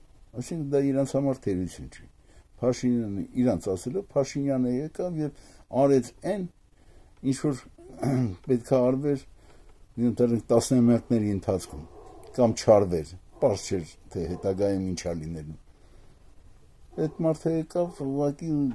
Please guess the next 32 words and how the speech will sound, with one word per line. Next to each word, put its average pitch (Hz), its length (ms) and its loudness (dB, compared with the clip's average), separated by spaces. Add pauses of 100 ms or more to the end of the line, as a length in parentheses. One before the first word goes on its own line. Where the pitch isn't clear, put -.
(420)
իրան 131 280 -2
թվաց, 131 320 -2
թե 123 120 0
խաղաղության 120 760 0
Նոբելյան 107 500 0
մրցանակ 98 480 -4
պետք 80 240 -10
ա 92 100 -4
տան, 127 220 -4 (680)
«Սա - 280 -4
ձեզ, 117 260 4
սա 123 240 -2
ձեզ, 117 260 2
սա 131 200 2
էլ 127 180 2
ձեզ, 107 400 0 (440)
ժողովուրդ, 123 440 4
դուք 107 240 -2
եկեք 123 360 2
էս 110 180 -2
կողմ, 98 160 -4
դա 104 160 4
ադրբեջանցիների 107 960 -2
տներն 101 400 -2
ա, 104 100 -2
դա 95 220 -2
ադրբեջանական 90 960 -4
հող 92 160 -2
ա, 101 140 -2 (480)
եկեք, 104 420 0
ուր 120 260 6
եկեք, 110 560 0